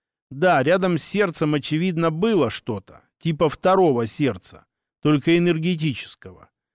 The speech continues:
Да, я ощущал, что помимо крови в теле есть ещё что-то,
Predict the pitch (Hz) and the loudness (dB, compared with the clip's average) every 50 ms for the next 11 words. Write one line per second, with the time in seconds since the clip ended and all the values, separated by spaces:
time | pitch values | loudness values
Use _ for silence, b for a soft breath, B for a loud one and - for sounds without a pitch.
0 | _ _ _ _ _ 120 127 160 214 220 208 190 180 208 233 240 208 165 - 175 | _ _ _ _ _ -6 -2 0 2 4 4 2 2 2 2 2 0 -2 -2 -4
1 | 160 135 - - 196 185 180 - - - 156 143 165 165 180 196 202 185 165 135 | -4 -4 -2 0 0 0 0 0 -2 -4 -4 -2 -2 0 0 0 0 0 0 -2
2 | 117 - 151 170 180 175 160 156 143 127 b b b b b b b _ _ _ | -2 0 2 2 2 2 2 2 0 0 b b b b b b b _ _ _
3 | _ 165 196 208 202 185 160 139 139 160 175 156 - - 175 175 160 - - 220 | _ -2 2 2 2 2 2 2 2 2 0 0 -2 -4 -4 -4 -4 0 0 0
4 | 196 - - - - 123 101 92 - 76 - | 0 0 -2 -4 -6 -6 -6 -6 -10 -18 -20